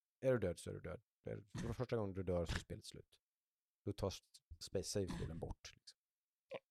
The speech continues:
Eh, och man tar bort alla så här varningar och sånt, typ som bara,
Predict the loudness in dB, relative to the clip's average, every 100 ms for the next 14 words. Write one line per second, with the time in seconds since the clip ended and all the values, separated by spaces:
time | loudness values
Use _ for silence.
0 | _ 0 2 4 2 2 2 0 0 0
1 | 0 -2 -4 -6 -4 -4 0 0 0 0
2 | 0 0 0 -2 0 2 2 2 -4 -4
3 | -2 -2 -4 -6 -6 -8 -6 -6 -6